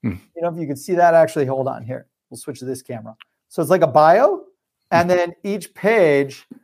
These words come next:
Speaker 2: has secrets.
Speaker 1: It's a,
Speaker 2: So
Speaker 1: it's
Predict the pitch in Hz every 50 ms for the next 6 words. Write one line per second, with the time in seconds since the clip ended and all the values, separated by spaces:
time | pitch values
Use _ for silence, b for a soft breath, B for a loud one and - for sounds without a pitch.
0 | _ _ _ - 160 165 165 165 156 156 - - _ _ _ _ _ _ _ 165
1 | 165 _ _ - - - - 247 240 240 151 123 113 - - - - _ _ _
2 | _ _ _ _ _ _ _ _ _ _ _ _ _ _ _ _ _ _ _ _
3 | _ _ _ - - 170 160 160 160 156 156 151 127 - - -